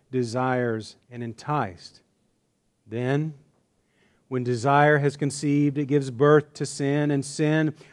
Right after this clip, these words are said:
when it is full grown, brings forth death, as we read in James.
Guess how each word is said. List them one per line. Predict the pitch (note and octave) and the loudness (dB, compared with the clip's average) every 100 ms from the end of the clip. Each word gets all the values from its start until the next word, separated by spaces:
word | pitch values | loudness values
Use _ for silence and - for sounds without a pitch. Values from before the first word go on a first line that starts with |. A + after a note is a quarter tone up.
| _ | _
when | D3+ | 2
it | D#3 D3 | 4 4
is | C3 | 0
full | - - F#3 F#3 | -2 4 6 6
grown, | F3 E3+ E3 A#2+ A2 A2 _ _ _ _ _ _ _ _ _ A#2+ | 2 0 0 -2 -6 -10 _ _ _ _ _ _ _ _ _ -6
brings | C3 C3 B2 | -4 -4 -6
forth | - B2 A#2 _ - | -8 -8 -8 _ -4
death, | B2 G#2 - _ _ _ _ _ _ | -4 -4 -10 _ _ _ _ _ _
as | A2 G2+ | -20 -10
we | A2+ | -6
read | A2+ A2+ | -2 -2
in | A2 | -4
James. | G#2 A2+ G#2+ G2 F#2 | -8 -8 -8 -12 -18